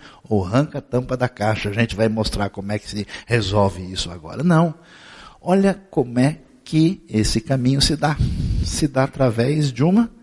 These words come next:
conversa informal, muito de boa. Permita que o seu filho questione você.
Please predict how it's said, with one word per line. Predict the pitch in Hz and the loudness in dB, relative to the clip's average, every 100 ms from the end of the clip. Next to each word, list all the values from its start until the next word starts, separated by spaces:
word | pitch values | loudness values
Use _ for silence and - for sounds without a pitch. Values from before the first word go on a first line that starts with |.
| _ _ _ _ | _ _ _ _
conversa | - 139 104 110 110 127 | 0 0 2 0 0 -2
informal, | - 151 131 120 - 98 - - | -4 -4 -6 -6 -8 -8 -14 -10
muito | 143 165 170 180 | -2 0 2 0
de | 175 | -2
boa. | 156 131 135 - - - _ - - - - - - - - | 0 0 0 -2 -8 -20 _ -20 -20 -20 -20 -20 -20 -20 -4
Permita | 147 135 123 135 175 - 107 | 2 2 2 2 2 0 -4
que | - | -4
o | 113 | -4
seu | - 104 | 0 0
filho | - 123 123 | 0 0 0
questione | - 131 - - - 92 104 113 87 | -2 -4 -4 -10 -10 -4 0 2 0
você. | 78 - - | -4 -6 -6